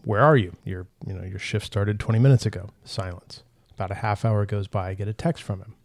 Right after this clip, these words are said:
He says, you know, "Oh, yeah, you know, I'm, I'm really sorry. Um, I was with my girlfriend on the freeway and we were involved in a car accident." I said, "Oh, okay. Well, you know, I hope you're okay.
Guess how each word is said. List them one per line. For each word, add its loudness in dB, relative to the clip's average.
He -4
says, -2
you 0
know, -2
"Oh, 4
yeah, -2
you -2
know, 0
I'm, -2
I'm 0
really 4
sorry. 8
Um, 2
I 2
was 4
with 4
my 4
girlfriend 4
on 2
the 0
freeway 4
and 0
we 2
were 2
involved 0
in -6
a -10
car 0
accident." -8
I -2
said, -2
"Oh, 2
okay. 6
Well, 6
you -2
know, 2
I 0
hope 0
you're 6
okay. 2